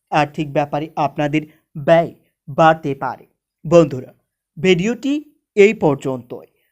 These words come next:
যদি আপনাদের ভিডিওটি একটুকু ভালো লেগে থাকে, তাহলে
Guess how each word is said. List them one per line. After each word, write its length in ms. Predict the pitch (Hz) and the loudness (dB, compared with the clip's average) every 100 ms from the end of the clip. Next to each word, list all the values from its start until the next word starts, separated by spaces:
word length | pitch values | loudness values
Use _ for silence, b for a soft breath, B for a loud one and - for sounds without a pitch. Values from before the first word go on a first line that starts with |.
| _ | _
যদি 300 | 143 175 180 208 | 0 2 4 4
আপনাদের 440 | 202 208 190 214 214 _ 160 | 2 -4 -2 -4 -4 _ -4
ভিডিওটি 560 | 170 156 147 131 - - _ _ _ | 0 0 0 -4 -8 -20 _ _ _
একটুকু 500 | 175 160 160 170 170 208 - - | 0 0 0 -6 -2 -2 -2 -12
ভালো 280 | 156 160 151 | 0 4 4
লেগে 240 | 139 131 131 | 0 -4 -8
থাকে, 380 | 139 120 _ _ _ _ - | -10 -16 _ _ _ _ 2
তাহলে 360 | 185 170 175 | 4 4 2